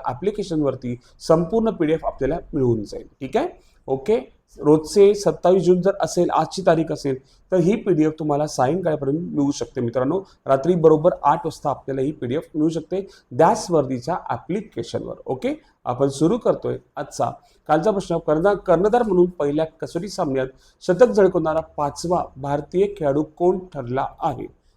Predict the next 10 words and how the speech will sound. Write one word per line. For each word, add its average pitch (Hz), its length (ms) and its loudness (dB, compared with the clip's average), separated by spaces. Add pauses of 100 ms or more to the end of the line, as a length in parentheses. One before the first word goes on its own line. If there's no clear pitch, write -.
(120)
तर 170 60 -6
उत्तर 160 400 0
आहे 202 100 2
शुभमन 139 480 4 (220)
गिल 151 120 -4 (260)
ठरलेला 123 460 -2 (240)
आहे. - 240 0 (1300)
आजचा 170 200 2
पहिला 196 300 6
प्रश्न, 175 340 -6